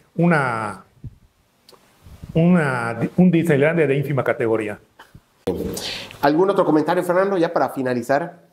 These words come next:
Speaker 1: Para finalizar, pues, te agradezco mucho tu atención. Agradezco la presencia de tu hijo también.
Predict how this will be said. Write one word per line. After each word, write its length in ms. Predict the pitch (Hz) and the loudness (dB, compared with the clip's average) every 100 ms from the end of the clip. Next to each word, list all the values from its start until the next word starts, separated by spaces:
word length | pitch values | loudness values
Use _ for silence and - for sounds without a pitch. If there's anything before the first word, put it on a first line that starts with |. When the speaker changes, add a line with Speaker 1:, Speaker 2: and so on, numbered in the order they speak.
| - | -6
Speaker 1:
Para 200 | 139 139 | -4 -2
finalizar, 540 | 143 127 131 175 202 - | -4 -4 -2 -2 -2 -6
pues, 140 | 143 | -8
te 100 | - | -4
agradezco 540 | 131 123 131 165 165 123 | -2 0 0 -2 -4 -8
mucho 320 | 135 143 127 | -8 -6 -6
tu 60 | |
atención. 680 | 110 110 104 - 165 220 233 - _ _ _ _ _ _ _ _ _ _ _ _ _ _ _ - | -6 -10 -8 0 2 0 -4 -16 _ _ _ _ _ _ _ _ _ _ _ _ _ _ _ -2
Agradezco 440 | 123 117 131 131 | 0 2 0 0
la 140 | 117 - | -2 -2
presencia 380 | 101 131 127 | -4 -2 -2
de 60 | 117 | -2
tu 100 | 117 | -4
hijo 200 | 127 135 | -2 -4
también. 600 | 117 110 143 202 226 220 | -4 -2 0 0 -4 -10